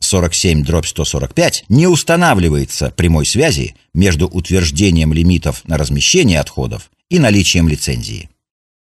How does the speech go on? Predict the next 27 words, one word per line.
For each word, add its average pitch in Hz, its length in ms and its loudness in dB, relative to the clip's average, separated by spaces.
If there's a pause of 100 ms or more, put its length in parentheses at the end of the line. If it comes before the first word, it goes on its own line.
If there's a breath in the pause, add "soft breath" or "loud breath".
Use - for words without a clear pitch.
(160)
Таким 196 300 2
образом, 160 560 2
деятельность 117 800 0
по 98 140 2
временному 101 560 2
складированию 90 720 2
отходов 85 640 -2
в - 100 -12
целях 85 440 0
их 90 220 -2
последующей 90 760 2
передачи 80 720 0
для 90 160 0
транспортировки - 1000 -4
не 165 240 4
представляет 156 840 2
собой 71 360 -2
деятельность 80 840 0
по 76 160 2
сбору, 80 560 0
использованию, 127 920 0
обезвреживанию, 127 920 0
транспортировке 127 920 0
или 185 240 2
размещению 104 720 2
опасных 82 400 -2
отходов. - 400 -10